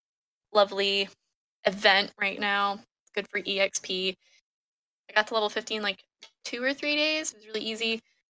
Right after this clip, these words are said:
I was running it with Buzin, Nene, Chogi, and Shizuka. And then I had at the beginning, I had Hakata,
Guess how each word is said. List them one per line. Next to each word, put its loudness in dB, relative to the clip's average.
I 10
was 4
running 4
it 2
with 8
Buzin, 0
Nene, 2
Chogi, 0
and 0
Shizuka. 4
And 2
then 6
I 8
had 6
at 2
the -14
beginning, 4
I 4
had 2
Hakata, 8